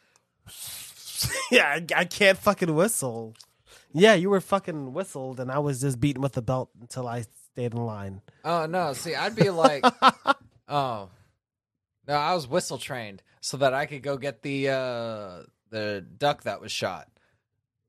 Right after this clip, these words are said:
Speaker 2: Um, no, but, uh, so we had, all right.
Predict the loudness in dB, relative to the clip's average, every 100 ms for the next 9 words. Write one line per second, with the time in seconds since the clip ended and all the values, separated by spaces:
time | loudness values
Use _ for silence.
0 | _ -4 -4 -8 -16 -20 _ _ _ _
1 | _ _ _ _ _ _ _ _ _ _
2 | _ _ _ -20 -6 0 0 -2 -6 -6
3 | -8 -10 -14 -14 -6 -2 -2 -2 -6 -8
4 | -6 -8